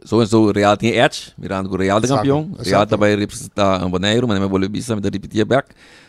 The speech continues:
Speaker 1: Então, o Real tem um edge riba nós e, e nós tá bem, pra nós fazer nosso trabalho. E, eh, na final de, eh, partido, me dá que F de Wega, tur dois equipo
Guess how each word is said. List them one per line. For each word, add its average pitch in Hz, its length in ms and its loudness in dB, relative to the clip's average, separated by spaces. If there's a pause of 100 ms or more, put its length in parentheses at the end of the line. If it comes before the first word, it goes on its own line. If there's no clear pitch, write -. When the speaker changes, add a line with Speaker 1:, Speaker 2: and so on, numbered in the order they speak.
(140)
Speaker 1:
Então, 95 140 -2
o 90 200 -4
Real 95 200 0
tem 113 120 0
um 120 40 2
edge 123 280 0
riba 131 160 -2
nós 147 300 0
e, 151 400 0 (600)
e 120 140 0
nós 123 180 4
tá 160 80 2
bem, 127 260 4
pra 117 140 0
nós 113 140 -2
fazer 104 200 -2
nosso 113 180 2
trabalho. 165 440 6 (880)
E, 98 460 -2
eh, 87 440 -4 (300)
na 107 100 -8
final 98 400 -2
de, 95 380 -2
eh, - 160 -4
partido, 139 560 0
me 117 100 -4
dá 92 80 -6
que 90 480 -2
F - 220 -4
de 101 100 0
Wega, 120 540 2
tur 110 140 -4
dois 101 340 -2
equipo 98 500 -6